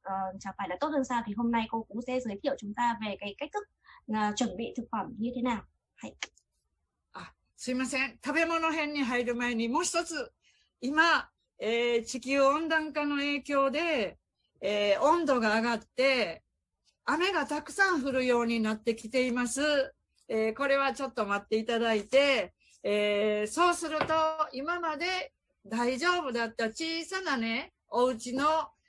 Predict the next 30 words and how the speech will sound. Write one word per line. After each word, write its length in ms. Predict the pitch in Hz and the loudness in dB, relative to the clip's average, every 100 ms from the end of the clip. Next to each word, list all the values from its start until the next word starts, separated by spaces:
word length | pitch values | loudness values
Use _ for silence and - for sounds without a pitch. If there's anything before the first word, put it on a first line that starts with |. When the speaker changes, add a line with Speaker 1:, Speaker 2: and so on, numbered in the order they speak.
| _ | _
Speaker 2:
周 380 | 226 285 285 269 | 4 6 6 4
り 80 | 269 | 0
の 320 | 285 311 294 - | 0 -2 -4 -6
川 400 | 311 320 294 240 | 0 2 2 2
も、 420 | 277 349 285 - _ _ _ - | 2 2 0 -6 _ _ _ -8
え 880 | 196 196 190 180 175 170 170 175 - _ - | -4 0 0 0 -2 -8 -14 -18 -20 _ -2
ー、 40 | |
ど 80 | 226 | 4
っ 200 | 349 - | 4 2
と、 320 | 254 214 180 - | 2 4 2 -2
あ 120 | 196 | -6
の、 260 | 196 190 | -6 -6
日 80 | 202 | -2
本 240 | 262 262 254 | 0 0 0
の 100 | 254 | -2
川 360 | 247 254 240 | 0 2 2
は、 400 | 254 302 294 - - | 2 4 2 0 -10
え 200 | 185 190 | -8 -4
ー、 20 | 190 | -2
短 520 | 240 269 311 339 381 | 0 0 4 4 4
い 60 | |
の 140 | 294 202 | 2 -4
で、 320 | 175 156 - _ _ _ | -6 -8 -14 _ _ _
す 240 | - 294 | -6 0
ご 60 | 320 320 302 311 | 4 4 4 2
く 100 | 311 | 0
水 340 | 254 254 240 | 0 -2 -2
か 120 | 240 233 | -4 -4
さ 200 | 254 247 | -4 -2
が、 380 | 240 247 226 | 0 0 -2